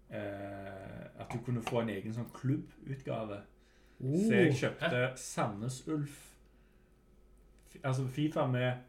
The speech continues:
Speaker 1: eh, Aksel
Speaker 3: Sandnes.
Speaker 1: Berger Kjølsvik, som var kapteinen for Sandnes Ulf da. Og så fikk jeg en signert av han
Speaker 2: Nei.
Speaker 1: på Elkjøp på Forus.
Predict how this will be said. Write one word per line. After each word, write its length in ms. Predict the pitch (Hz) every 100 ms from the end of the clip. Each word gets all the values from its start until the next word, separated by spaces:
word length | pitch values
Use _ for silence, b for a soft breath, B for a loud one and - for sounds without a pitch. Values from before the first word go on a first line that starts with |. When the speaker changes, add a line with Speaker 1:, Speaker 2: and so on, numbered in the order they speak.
| - -
Speaker 1:
eh, 720 | 120 113 113 110 107 107 107
Aksel 640 | 107 - 123 - 123 135 127
Speaker 3:
Sandnes. 60 |
Speaker 1:
Berger 300 | 117 117 120
Kjølsvik, 500 | 113 117 131 - 117
som 140 | 107 110
var 100 | 107
kapteinen 480 | - 110 107 110 120
for 80 | 117
Sandnes 320 | 110 101 104
Ulf 180 | 135 -
da. 160 | 110 107 B B B -
Og 60 |
så 100 | 127
fikk 200 | 127 127
jeg 100 | 127
en 160 | 120 117
signert 720 | - 131 123 113 117 139 -
av 140 | 135 127
han 260 | 110 123 117 - b b b b -
Speaker 2:
Nei. 240 | 139 139 135
Speaker 1:
på 240 | 131 131 131
Elkjøp 580 | 131 147 - 127 104 - -
på 120 | 135 131
Forus. 560 | 127 135 110 - -